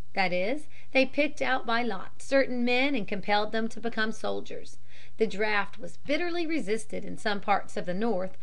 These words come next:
especially in New York City. End of chapter thirty-nine.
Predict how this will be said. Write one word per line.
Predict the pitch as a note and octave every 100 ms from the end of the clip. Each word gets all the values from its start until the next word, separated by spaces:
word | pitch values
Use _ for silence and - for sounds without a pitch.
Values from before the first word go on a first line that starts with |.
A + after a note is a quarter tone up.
| - -
especially | - - C4 D#4+ - - F3 E3+
in | F#3+
New | F#3+
York | F#3+ F3 E3+ -
City. | A#3+ A#3 E3 - - - - - - - - - - - -
End | B3+ C4+ F4
of | G#4+
chapter | B3+ A3 A#3+ C4 D4 - - -
thirty-nine. | G3+ F#3 A3+ F#3+ - -